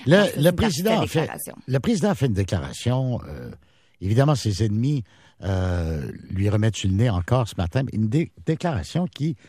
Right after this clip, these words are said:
Speaker 1: est quand même grave. Hier, il a soupçonné des intérêts obscurs, dont, en voulant dire des gens qui travaillent contre lui ou sa réélection, de travailler pour retarder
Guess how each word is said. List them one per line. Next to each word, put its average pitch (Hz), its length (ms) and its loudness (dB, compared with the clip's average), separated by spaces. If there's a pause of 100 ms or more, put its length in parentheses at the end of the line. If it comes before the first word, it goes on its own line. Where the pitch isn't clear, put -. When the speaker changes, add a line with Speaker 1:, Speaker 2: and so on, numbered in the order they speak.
(240)
Speaker 1:
est - 80 -10
quand 160 160 -2
même 185 220 2
grave. 95 560 -2 (440)
Hier, 175 540 2
il 113 240 0
a 143 280 2 (100)
soupçonné 127 880 -2 (600)
des 101 300 2
intérêts 170 560 2 (100)
obscurs, 139 840 0
dont, 92 160 0
en 117 100 0
voulant 104 240 0
dire 127 160 -2
des 98 120 0
gens 113 120 0
qui 117 60 -6
travaillent 95 260 -2
contre 76 280 -8
lui - 160 -4
ou 85 140 -4
sa 82 180 -4
réélection, 76 640 -6 (520)
de 120 140 2
travailler 160 560 2
pour 101 320 0
retarder 92 680 0